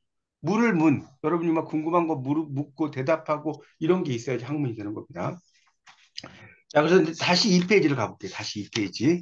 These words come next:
이제 본격적으로 무정에 대해서 설명을 드리고. 자, 제가 이제 강의를 할 때는 좀 미리 좀 설명을 드리면,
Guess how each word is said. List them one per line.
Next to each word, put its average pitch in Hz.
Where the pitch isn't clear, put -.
이제 123
본격적으로 139
무정에 117
대해서 101
설명을 107
드리고. 101
자, 190
제가 226
이제 233
강의를 233
할 240
때는 226
좀 226
미리 190
좀 202
설명을 208
드리면, 143